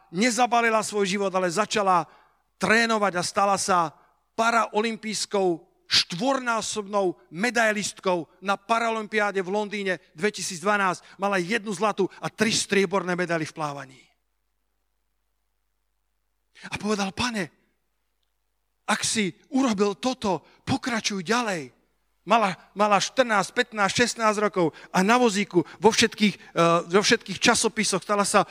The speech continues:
slávnou osobnosťou Ameriky z kómy, z toho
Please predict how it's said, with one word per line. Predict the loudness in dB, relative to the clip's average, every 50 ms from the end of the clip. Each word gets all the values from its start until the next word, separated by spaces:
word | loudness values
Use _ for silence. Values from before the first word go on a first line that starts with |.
| -4 -4 -4
slávnou | 0 2 4 4 4 4 4 2 2 4
osobnosťou | 2 2 2 0 0 2 0 0 2 2 0 2
Ameriky | 4 2 2 4 4 2 2 2 2 0 0 0 -2 -8 -4
z | -2 0 0 0
kómy, | 2 4 4 4 6 4 4 4 4 2 2 -2 -8 -18 _ _
z | -10 -2 2
toho | 2 4 6 6 4 4 2